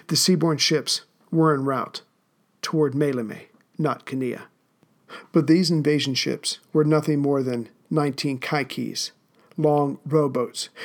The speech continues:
used by those of the Eastern Mediterranean,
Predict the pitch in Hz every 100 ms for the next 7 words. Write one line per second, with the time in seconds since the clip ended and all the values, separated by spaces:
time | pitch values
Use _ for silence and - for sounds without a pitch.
0 | - 160 165 165 156 147 139 139 127 117
1 | - - - 147 139 170 147 143 131 131
2 | 123 - 139 127 -